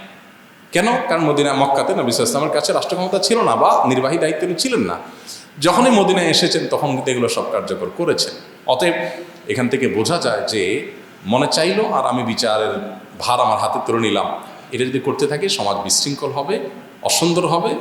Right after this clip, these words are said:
যেটা ইসলাম চায় না। আল্লাহ তাআলা আমাদেরকে বোঝার তৌফিক দান করুন। বিশেষ করে ঢাকা বিশ্ববিদ্যালয়ে পড়ুয়া শিক্ষার্থীদের থেকে এই আচরণ কখনোই কাম্য নয়। গ্রামের মানুষ এরকম কাজ করলে আমাদের কষ্ট লাগে, সেখানে ঢাকা বিশ্ববিদ্যালয়ের মেধাবী তরুণরা এরকম একটা দায়িত্বজ্ঞানহীনতার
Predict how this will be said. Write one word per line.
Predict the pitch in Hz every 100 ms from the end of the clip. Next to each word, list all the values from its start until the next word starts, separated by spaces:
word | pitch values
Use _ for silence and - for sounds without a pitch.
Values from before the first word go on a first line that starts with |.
| 110
যেটা | 117 -
ইসলাম | - - 85 85
চায় | - 80 78 76
না। | 78
আল্লাহ | 69 123 127
তাআলা | 120 110
আমাদেরকে | 104 101 98
বোঝার | 107 110 143 -
তৌফিক | 101 - -
দান | 80 78 -
করুন। | 95 90 - - -
বিশেষ | - 127 165
করে | 160 143
ঢাকা | 117 139
বিশ্ববিদ্যালয়ে | 131 - 123 123 120 117 113
পড়ুয়া | 113 120 104 101 - - -
শিক্ষার্থীদের | 151 147 202 196 170 139 -
থেকে | 120
এই | 110 110 104 107
আচরণ | 107 113 95 87
কখনোই | - 180 143
কাম্য | 117 110 95
নয়। | 95 87 -
গ্রামের | 120 151 170
মানুষ | 147 165 165 -
এরকম | 143 143 120
কাজ | 120 -
করলে | 123 123
আমাদের | 113 110 107
কষ্ট | 110 -
লাগে, | 107 101 98
সেখানে | 107 113 107 92 - - - - - -
ঢাকা | 123 185
বিশ্ববিদ্যালয়ের | 175 175 151 143 131 113
মেধাবী | 107 110 110 -
তরুণরা | 147 180 202 135
এরকম | 110 - 110
একটা | 98 110
দায়িত্বজ্ঞানহীনতার | 104 127 - 180 143 120 117